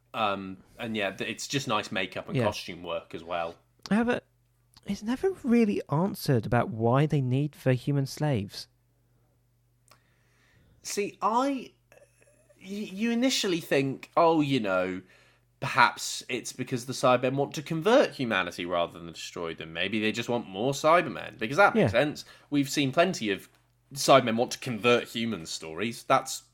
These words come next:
Speaker 1: not
Speaker 2: It's, it's
Speaker 1: new at
Speaker 2: even
Speaker 1: all.
Speaker 2: mentioned in the Tenth Planet, which they want to convert for humans.
Speaker 1: Yeah, they'll, they, conversion is the first thing they want, but if not, they're more than happy to kill 'em.
Speaker 2: Yeah.
Speaker 1: Um,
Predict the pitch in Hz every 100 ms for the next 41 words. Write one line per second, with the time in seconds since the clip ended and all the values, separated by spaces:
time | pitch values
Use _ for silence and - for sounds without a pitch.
0 | - 110 113 - - - 190 - - 175
1 | 165 165 156 - 143 143 - 139 131 -
2 | 135 - - 165 - 107 - 110 113 -
3 | - 113 107 101 - _ _ _ _ -
4 | 139 123 175 - - - - - 117 107
5 | 101 101 - - - _ _ _ _ _
6 | _ _ _ _ _ _ - 185 185 90
7 | 90 135 135 135 - 151 143 - 170 160
8 | 202 190 175 143 139 170 156 139 104 85
9 | 82 87 131 - 123 120 123 117 110 110
10 | 113 107 110 101 110 - 143 82 - -
11 | - - 156 107 107 107